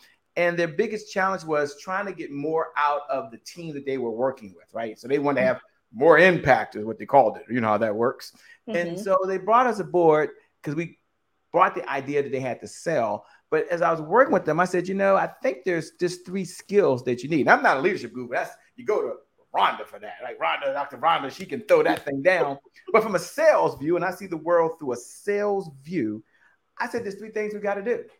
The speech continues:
Speaker 1: I said, "The first thing we've gotta do is we gotta," three words, "create a compelling future." I believe anyone can deal with a tough today, or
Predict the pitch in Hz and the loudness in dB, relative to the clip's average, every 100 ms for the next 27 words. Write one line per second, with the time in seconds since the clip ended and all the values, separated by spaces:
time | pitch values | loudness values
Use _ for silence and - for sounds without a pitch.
0 | _ _ _ 196 208 175 - - 277 285 | _ _ _ -6 -4 -6 -4 6 6 6
1 | - 156 143 139 139 127 123 139 131 160 | -4 -2 -2 -2 -2 -2 -4 -4 -4 -4
2 | 156 139 131 - _ _ 226 262 151 151 | -2 -2 -4 -8 _ _ -2 2 2 2
3 | 156 - _ - - 160 175 175 135 - | -4 -18 _ -12 -4 0 0 -2 -10 -10
4 | 117 151 135 131 123 117 110 - - _ | -8 -4 -4 -6 -10 -12 -12 -14 -20 _
5 | _ _ _ - 202 233 226 196 180 180 | _ _ _ -2 0 0 -2 -4 -6 -4
6 | 208 262 202 160 156 160 - 160 139 147 | -2 -2 -4 -4 -4 -6 -12 -10 -6 -4
7 | 170 139 123 160 160 - 135 135 135 | -2 -4 -2 -2 -2 -2 -2 -2 -4